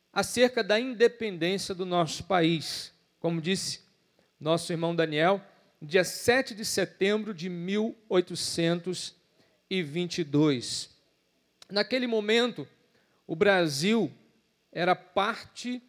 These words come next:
do Reino de Portugal. Após algumas crises políticas no reino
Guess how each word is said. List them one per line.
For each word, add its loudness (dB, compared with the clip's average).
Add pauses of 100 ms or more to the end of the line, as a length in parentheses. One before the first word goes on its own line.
(260)
do 0
Reino 4
de -6
Portugal. 0 (880)
Após 2
algumas 0 (160)
crises -2
políticas 0
no -4
reino 4